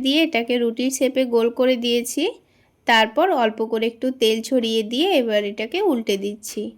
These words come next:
এবার দেখুন, দুই দিকটাই ঠিক একইভাবে সুন্দর কালার আসা পর্যন্ত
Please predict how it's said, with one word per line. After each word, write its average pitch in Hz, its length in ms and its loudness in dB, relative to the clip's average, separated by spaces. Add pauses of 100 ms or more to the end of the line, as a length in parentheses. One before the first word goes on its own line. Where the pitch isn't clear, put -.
(1000)
এবার 277 340 2
দেখুন, 285 300 2 (100)
দুই 240 160 2
দিকটাই 233 480 0
ঠিক 277 160 -2 (100)
একইভাবে 262 680 0
সুন্দর 226 400 -2
কালার 214 360 0
আসা 254 220 -4
পর্যন্ত 240 500 -4